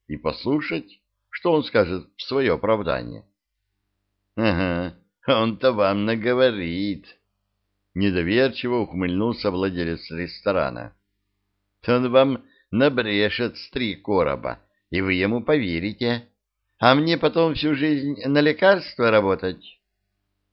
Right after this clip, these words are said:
Шут резко поднялся и холодно проговорил: "Вы, видимо, забыли, с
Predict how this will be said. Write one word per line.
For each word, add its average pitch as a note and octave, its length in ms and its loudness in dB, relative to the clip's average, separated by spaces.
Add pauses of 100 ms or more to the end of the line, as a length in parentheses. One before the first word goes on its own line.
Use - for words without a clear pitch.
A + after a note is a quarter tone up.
(600)
Шут F3+ 400 0
резко A#2 500 2
поднялся F#2+ 720 0
и C3 80 -2
холодно G2 480 0
проговорил: F2+ 720 -2 (1080)
"Вы, F2 500 -6
видимо, F2 580 -6
забыли, F2+ 800 -4 (280)
с - 140 -18